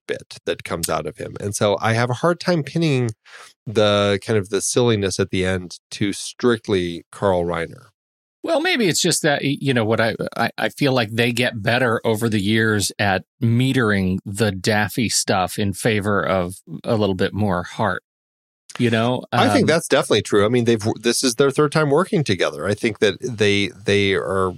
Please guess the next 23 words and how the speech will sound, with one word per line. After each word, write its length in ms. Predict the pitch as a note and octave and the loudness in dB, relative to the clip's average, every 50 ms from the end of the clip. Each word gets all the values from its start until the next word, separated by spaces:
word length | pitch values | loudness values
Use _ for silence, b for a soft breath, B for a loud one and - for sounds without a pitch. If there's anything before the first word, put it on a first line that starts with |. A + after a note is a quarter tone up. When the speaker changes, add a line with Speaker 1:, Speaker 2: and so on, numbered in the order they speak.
| - _ - | -10 _ -4
Speaker 1:
at 180 | A2+ G#2+ G#2 | -2 0 2
a 160 | G2+ G2 F#2+ F2 - _ _ - | 2 2 2 0 -4 _ _ -4
place 280 | - A#2+ A2+ A2+ - - | 0 2 2 2 0 0
in 60 | A2+ | 2
their 140 | G2+ F#2+ F#2 | 2 2 4
working 360 | F2+ F#2+ G2 - - G#2 G2+ | 2 2 0 0 -2 0 0
relationship 560 | F#2+ F#2 F2+ F2+ F#2 - G#2 G#2 B2 A#2 - | 0 2 0 0 -2 -2 -4 -4 -4 -2 0
where 80 | - C#3 | 0 2
they're 120 | C#3+ D#3 | 2 2
able 220 | D#3 E3+ F#3+ F#3 F3+ | 2 2 2 2 0
to 80 | C#3 | -2
figure 260 | A2+ - G#2+ G2 F#2 F2 | -2 0 -2 0 0 0
out 140 | E2 D#2+ | 0 0
a 60 | D#2+ D#2+ | 0 -2
little 180 | E2+ E2+ E2 | -4 -4 -4
bit 180 | E2+ F2 D#2+ E2 | -6 -6 -6 -4
more 380 | F2+ F2+ F2 F2 E2+ E2+ F2 B B B B B B B B | -2 -2 0 0 0 -2 -2 B B B B B B B B
about 380 | - G2 F#2+ F#2+ F2+ E2+ - - | -4 -2 0 2 0 0 0 0
what's 280 | G2 G2 F#2+ - - - | 0 -2 -2 -2 -2 0
working 320 | G2 F#2+ F#2 - F#2 F2 | 0 0 0 0 -2 -2
and 100 | E2+ E2+ | -2 -2
what's 220 | - E2 - - | -4 -4 -4 -2
not, 580 | G2+ G2 F#2+ G2 F#2 E2+ - - _ - - | -2 0 0 0 0 -2 -4 -8 _ -20 -20